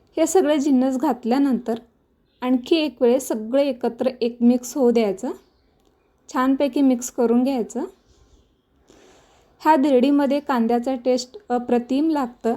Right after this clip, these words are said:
आणि खायला पण खूप छान टेस्ट लागते ह्या कांद्यामुळं. तुम्ही नक्की करून बघा. साधी आणि सोपी रेसिपी आहे.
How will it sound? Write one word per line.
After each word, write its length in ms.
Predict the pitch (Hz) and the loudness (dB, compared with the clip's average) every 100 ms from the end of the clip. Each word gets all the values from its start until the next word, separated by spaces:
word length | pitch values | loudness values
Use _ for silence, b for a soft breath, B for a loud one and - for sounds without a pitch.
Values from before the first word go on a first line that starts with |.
| - | -4
आणि 180 | 233 247 - | -4 -4 -6
खायला 280 | 240 226 226 | -4 -2 -2
पण 380 | - - 247 247 - | -6 -4 -2 -2 -6
खूप 240 | 240 - | -10 -6
छान 200 | 233 233 | -2 0
टेस्ट 320 | 240 226 233 | 2 2 0
लागते 360 | 226 196 - 240 | -8 -8 -6 -4
ह्या 160 | 233 | -4
कांद्यामुळं. 640 | 233 226 196 214 208 208 359 - _ _ _ b b b b - | -6 -6 -4 -4 -4 -4 -6 -10 _ _ _ b b b b -4
तुम्ही 180 | 269 269 | 0 2
नक्की 280 | 240 247 330 | 0 -6 -12
करून 440 | - 269 247 277 | -2 0 2 2
बघा. 300 | 262 226 240 294 _ _ _ _ _ _ _ _ _ _ _ _ _ _ - | 2 0 -4 -6 _ _ _ _ _ _ _ _ _ _ _ _ _ _ -8
साधी 420 | - 226 208 269 | -2 0 0 0
आणि 200 | 294 302 | 0 -2
सोपी 500 | - 247 - - 294 | -2 -4 -4 -8 -4
रेसिपी 460 | 302 254 247 - 240 | -4 -4 -6 -4 -2
आहे. 360 | 220 220 330 | -2 -2 -4